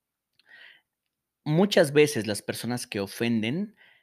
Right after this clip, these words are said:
ni siquiera tienen el corazón como para disculparse. Y es como si yo, que fui el ofendido, me tomara un veneno, como si yo tuviera un vaso lleno de veneno, y yo me lo tomara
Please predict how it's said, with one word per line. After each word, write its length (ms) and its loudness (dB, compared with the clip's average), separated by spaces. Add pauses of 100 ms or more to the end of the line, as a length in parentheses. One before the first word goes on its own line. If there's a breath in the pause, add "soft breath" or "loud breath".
(120 soft breath)
ni 200 0
siquiera 560 -2
tienen 340 -2
el 160 -6
corazón 640 -6
como 380 -6
para 720 -6 (320)
disculparse. 1120 -4 (560 soft breath)
Y 160 2
es 120 0
como 260 0
si 220 -2
yo, 380 2 (200)
que 100 -8
fui 200 -4
el 80 2
ofendido, 840 -2
me 260 -2
tomara 680 -2
un 200 -2
veneno, 640 -4 (100)
como 180 -4
si 120 -6
yo 80 -2
tuviera 240 -4
un 100 -2
vaso 260 -2
lleno 260 -6
de 120 -6
veneno, 440 -8 (720 loud breath)
y 140 -4
yo 120 4
me 120 4
lo 160 4
tomara 540 2